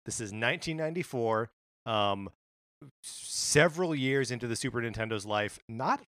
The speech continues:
far off from the, um, from, A, the launch of the Virtual Boy, of course, relevant to this conversation, <laughs> uh, and the Nintendo sixty-four, right? Um, and it was, uh, we're talking third game in the series, very much like, uh, we were talking about,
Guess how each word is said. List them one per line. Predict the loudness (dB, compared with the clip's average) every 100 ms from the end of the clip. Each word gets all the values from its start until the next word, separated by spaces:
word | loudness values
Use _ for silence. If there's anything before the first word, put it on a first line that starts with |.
| _
far | 6 8 6
off | 4 2
from | -2 -2 -2 -2
the, | -2 -2 -2 -2 -4
um, | -2 0 0 -2 -8 -12 -16 _ _ _ _ _ _ _
from, | 2 4 4 0 -2
A, | 2 2
the | 2
launch | 2 0
of | 0
the | 0
Virtual | 0 2 0
Boy, | 2 2
of | 0 -2
course, | 0 0 0 0
relevant | 4 4 4 2
to |
this | 0 4
conversation, | 4 6 6 6 6 4 0 -8 -12 -10
<laughs> | -10 -8
uh, | -2 0 0
and | 2 2 2 0
the | -2
Nintendo | -2 0 0 2 2
sixty-four, | 0 0 -2 -2 -6 -6
right? | 0 2 2 -6 _ _ _ _ _ -4
Um, | 0 0 -2 -8 _ _ -4
and | 2 4 4 0 -2
it | -2 -2
was, | 0 4 4 4 0 -4 -2
uh, | 2 2 2
we're | 0
talking | 4 4 2
third | 2 4 4
game | 2 2
in |
the | 0
series, | 0 2 2 2 0
very | 2 4
much | 4 0 0
like, | 0 0 0
uh, | 2 2 2
we | 0
were | -2
talking | 0 0 0 -4
about, | -2 0 0 -2